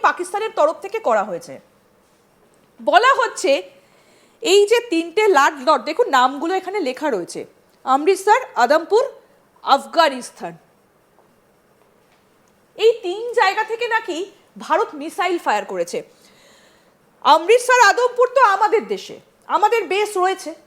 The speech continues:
সেটা আমরা সবাই জানি, কিন্তু আফগানিস্তানের কথা কি করে বলা হচ্ছে যে আফগানিস্তান থেকে নাকি পাকিস্তানকে অ্যাটাক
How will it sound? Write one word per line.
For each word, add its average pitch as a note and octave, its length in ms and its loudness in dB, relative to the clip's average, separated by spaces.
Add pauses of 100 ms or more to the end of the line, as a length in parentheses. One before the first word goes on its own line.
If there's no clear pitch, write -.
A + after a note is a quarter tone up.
(120)
সেটা F4 240 -2
আমরা G4+ 140 -4 (120)
সবাই D#4+ 200 -2 (100)
জানি, A3 180 -4 (560)
কিন্তু A#4 220 6 (960)
আফগানিস্তানের B4 1000 0
কথা B4+ 160 0 (120)
কি A4+ 80 2 (100)
করে B4 160 4 (100)
বলা A#4+ 220 6
হচ্ছে G#4+ 260 -2 (120)
যে F4+ 60 2 (160)
আফগানিস্তান F4+ 640 -2 (100)
থেকে A4+ 220 -4
নাকি A4 160 0 (120)
পাকিস্তানকে F#4+ 580 -6
অ্যাটাক E4 260 -6